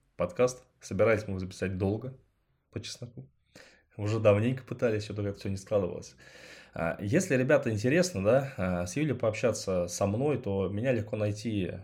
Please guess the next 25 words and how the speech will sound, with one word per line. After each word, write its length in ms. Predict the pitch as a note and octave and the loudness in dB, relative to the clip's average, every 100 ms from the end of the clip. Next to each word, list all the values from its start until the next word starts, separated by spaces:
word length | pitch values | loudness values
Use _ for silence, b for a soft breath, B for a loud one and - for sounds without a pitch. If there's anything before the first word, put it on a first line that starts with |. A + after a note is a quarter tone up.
| - | -16
в 120 | - | -20
поиске 460 | - A#2+ A#2 - F#2+ | -4 0 0 -2 -4
Юрий 260 | G2 A#2 | 0 0
Химик 380 | A2 F#3 F3 - | 0 -2 -2 -4
в 80 | G#2 | -4
Яндекс, 400 | G#2+ A#2 F#2+ G2+ | 0 0 0 -4
Google. 360 | C3+ E3 C#3 C3 | -4 -4 -6 -8
Выскакивает 560 | G#2 G2+ A#2+ G2+ F#2+ F2+ | -6 -4 -2 -2 -4 -4
там 120 | F2+ | -6
страничка 840 | F#2 G#2 G#2+ A#2 - F2+ E2 F2 - | -4 -2 -2 -4 -6 -8 -6 -8 -2
первая 300 | G#2+ F2+ F2 | -2 0 -2
со 140 | - | -6
школой 340 | G#2+ F#3 E3 C3+ | -4 0 0 -2
с 80 | |
моей, 320 | C3 B2 A#2+ G#2+ | -4 -4 -4 -4
там, 160 | F#2+ | -10
со 140 | - - | -14 -8
всеми 240 | G#2 F#2 | -4 -4
делами. 340 | F2+ C#3 C3+ | -2 -2 -2
Можете 300 | F#2 F#2+ F#2+ F#2 | -2 -2 -2 -4
найти 260 | F#2 F#2 | -4 -4
там 120 | G2 | -6
социальные 420 | F2+ G2+ B2 C#3+ A#2+ | -8 -4 -2 -2 -4
сети, 260 | - G#2 | -4 -4
написать. 480 | G2+ F#2+ G#2 F#2+ | -6 -6 -2 -2